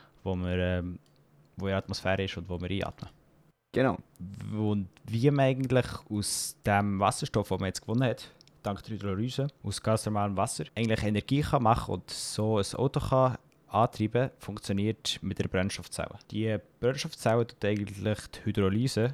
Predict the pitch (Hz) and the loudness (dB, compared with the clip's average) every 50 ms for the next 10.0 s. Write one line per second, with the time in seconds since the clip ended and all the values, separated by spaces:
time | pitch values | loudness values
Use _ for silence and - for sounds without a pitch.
0 | - _ - - 107 107 98 - - 98 107 110 101 - - 82 80 90 87 95 | -4 _ -6 -2 -2 -2 -2 -2 0 0 0 0 0 -2 -2 -2 -2 -2 -2 -2
1 | 87 98 - - 95 - - 113 127 - - - 101 98 - - - - 107 101 | -6 -6 -4 -6 -6 -2 0 0 0 0 -2 -4 -4 -4 -4 -6 -6 -4 -2 0
2 | 104 107 113 127 143 151 143 _ _ - _ 131 147 156 - - - 123 127 - | 2 0 0 0 -2 -4 -6 _ _ -10 _ -4 -4 -4 -4 -2 -2 -2 -2 -2
3 | - - - _ _ _ _ _ _ _ _ _ _ 104 104 104 101 101 98 98 | -8 -20 -20 _ _ _ _ _ _ _ _ _ _ -2 0 0 0 0 -2 -2
4 | 101 98 - - - - - _ - 104 98 101 101 98 95 95 - _ _ _ | -4 -6 -8 -10 -14 -14 -14 _ -4 -2 0 0 2 2 0 0 -2 _ _ _
5 | - 101 98 110 117 - - - - - 127 - - - - - - - - - | -6 0 2 2 2 2 -2 -4 0 0 0 0 -2 -12 -18 -20 -20 -20 -20 -12
6 | - - - 104 101 107 120 113 120 110 110 110 107 107 104 98 - - _ _ | -4 0 2 2 4 4 4 2 2 0 2 0 0 0 -2 -4 -6 -16 _ _
7 | - - - 110 113 113 113 - - 107 98 95 98 95 - 151 156 160 175 - | -8 0 2 4 4 4 4 2 2 0 2 2 0 2 4 4 4 4 2 -2
8 | - 110 110 110 110 107 - - - - - - _ _ _ _ _ _ 104 101 | 2 4 6 6 6 4 2 0 -6 -6 -6 -6 _ _ _ _ _ _ 2 2
9 | 104 - - 98 95 98 98 98 98 95 - - - - 98 101 104 104 104 | 2 2 0 0 2 2 2 2 2 0 -2 -4 -4 -2 -2 0 0 -2 -4